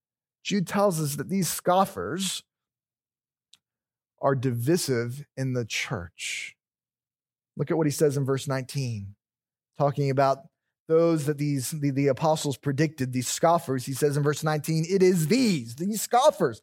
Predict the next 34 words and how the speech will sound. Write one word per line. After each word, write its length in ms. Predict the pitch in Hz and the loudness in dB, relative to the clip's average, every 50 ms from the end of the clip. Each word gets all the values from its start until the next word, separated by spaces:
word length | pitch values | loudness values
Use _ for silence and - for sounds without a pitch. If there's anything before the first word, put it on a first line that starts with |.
| - - - | -14 -6 0
that 60 | 175 | 4
have 20 | 175 | 4
been 160 | 214 233 202 | 6 6 6
predicted. 500 | 254 220 277 320 269 - 220 160 127 - - - 190 | 4 4 4 2 4 2 2 2 0 -2 -4 -2 2
It 80 | 196 220 | 4 4
is 220 | 226 196 175 165 | 4 4 4 2
these 480 | 147 220 277 311 311 302 302 277 226 - | 2 4 4 6 6 4 4 2 -2 -4
who 500 | - 233 247 254 254 247 254 254 233 - _ _ _ _ _ | -2 0 2 4 4 4 2 0 -2 -6 _ _ _ _ _
cause 840 | - - - - 196 185 151 127 120 120 123 123 123 120 - - - _ _ _ _ _ _ _ - | -16 -6 0 2 4 4 4 4 4 2 2 0 -2 -4 -6 -8 -12 _ _ _ _ _ _ _ -8
division." 720 | 165 127 131 120 110 120 113 113 104 95 92 65 57 - _ _ _ _ _ _ _ _ _ _ _ _ _ _ _ _ _ _ _ _ _ _ _ _ _ _ _ - | -4 -2 -2 -2 -2 -2 -2 -2 -2 -4 -8 -10 -14 -20 _ _ _ _ _ _ _ _ _ _ _ _ _ _ _ _ _ _ _ _ _ _ _ _ _ _ _ -8
You 120 | - 123 | -6 -4
see 380 | - - - 151 151 151 151 147 | -4 -2 0 0 2 2 2 2
these 320 | 139 151 156 143 - - | 2 0 0 0 -2 -4
false 320 | - 156 151 147 139 - | -2 0 0 0 -2 -4
teachers, 520 | - - 170 160 - - 160 156 151 135 - | -4 -4 -2 -2 0 0 0 0 0 -2 -2
these 180 | 127 113 104 | -4 -6 -6
scoffers, 720 | - - - 165 160 170 170 165 160 170 160 160 156 147 147 | -6 -2 0 2 2 2 2 0 -2 -2 -2 -2 -4 -6 -6
these 260 | 139 120 113 - - - | -6 -6 -6 -8 -8 -8
opponents 520 | - - - 156 160 170 175 170 165 160 - | -10 -8 -4 -2 -2 0 -2 -2 -2 -4 -4
of 160 | 156 135 - | -4 -2 0
God, 340 | - 135 131 131 127 131 135 | 2 4 4 4 4 2 2
they, 180 | 135 135 127 - _ _ _ - | 2 0 0 -2 _ _ _ -6
they 100 | 151 143 | -4 -4
sneak 460 | 131 - - - 165 175 190 208 202 | -2 -2 -2 0 0 2 2 2 0
into 240 | 208 202 165 196 202 | 0 0 0 0 0
the 100 | 180 185 | -2 -2
church 680 | 160 - - 123 110 107 110 131 - - - - - _ _ _ _ _ - | -4 -4 -4 -4 -4 -4 -6 -6 -8 -8 -8 -8 -10 _ _ _ _ _ -4
and 180 | - 139 151 | 0 2 2
then 80 | 156 165 | 4 4
they 120 | 175 170 | 4 4
begin 500 | 160 151 165 151 135 156 165 175 180 180 | 4 2 0 0 0 0 2 2 2 0
to 100 | - 175 | 0 -2
sow 480 | 151 - - - 156 139 135 139 135 135 | -4 -4 -2 0 2 2 4 4 2 0
seeds 640 | 123 - - - 131 131 127 123 123 120 117 113 | -2 -4 -6 -4 -2 -2 0 0 -2 -2 -4 -8